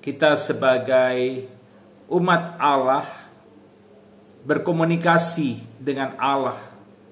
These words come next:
Ketika kita berdoa, kita mengakui bahwa Tuhan adalah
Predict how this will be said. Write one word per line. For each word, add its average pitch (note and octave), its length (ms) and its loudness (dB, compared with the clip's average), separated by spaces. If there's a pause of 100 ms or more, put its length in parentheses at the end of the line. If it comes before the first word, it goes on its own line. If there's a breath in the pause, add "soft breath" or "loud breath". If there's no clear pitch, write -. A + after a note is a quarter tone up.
(1600)
Ketika C#3 320 -2
kita - 240 0
berdoa, C#3 560 0
kita D3 160 -2
mengakui C#3+ 800 -6
bahwa C3 960 -2 (400 loud breath)
Tuhan D3 480 -2
adalah B2+ 720 -4